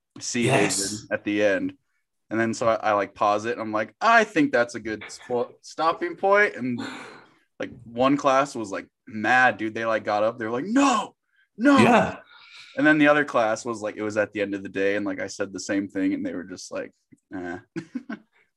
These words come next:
Speaker 2: Okay, two things there that are very important. N-, number one,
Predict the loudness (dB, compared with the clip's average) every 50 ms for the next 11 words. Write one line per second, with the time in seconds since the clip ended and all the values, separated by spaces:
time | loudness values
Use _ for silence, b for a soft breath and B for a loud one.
0 | _ 0 0 2 4 4 2 2 2 4 4 4 4 4 4 4 6 4 4 4
1 | 2 4 4 4 2 0 0 0 0 0 0 0 0 0 0 -2 -2 -4 -2 -2
2 | -2 -2 -2 -4 -8 -12 -14 -16 _ _ -10 -10 -10 -10 -4 0 2 4 6 6
3 | 6 6 6 4 4 2 0 -2